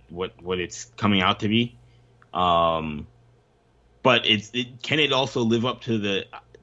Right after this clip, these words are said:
to, like, the culmination of all of these movies and all of these characters that we had seen, uh, in the first three phases of the M C U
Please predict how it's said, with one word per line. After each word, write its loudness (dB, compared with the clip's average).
to, -2
like, 0
the -8
culmination 4
of -8
all 2
of 0
these -4
movies 2
and -10
all 4
of 6
these -2
characters 2
that -6
we -6
had -10
seen, 0
uh, 2
in 0
the -4
first 2
three 8
phases 2
of -6
the -4
M -2
C -10
U 2